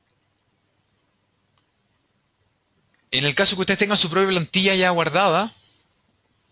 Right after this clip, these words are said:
hacen botón derecho, realizan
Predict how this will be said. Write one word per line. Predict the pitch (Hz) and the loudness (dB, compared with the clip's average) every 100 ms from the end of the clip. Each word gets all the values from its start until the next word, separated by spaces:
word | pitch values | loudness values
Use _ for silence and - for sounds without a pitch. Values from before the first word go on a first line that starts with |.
| _ _ _ _ _ _ _ _ _ _ | _ _ _ _ _ _ _ _ _ _
hacen | 127 127 151 | -2 -2 -4
botón | 139 156 | -2 -2
derecho, | 160 180 - 175 185 - _ _ _ _ _ - - - | 0 -2 -2 -4 -4 -8 _ _ _ _ _ -20 -20 -20
realizan | - 117 131 131 143 143 | -12 -8 -6 -4 -2 -4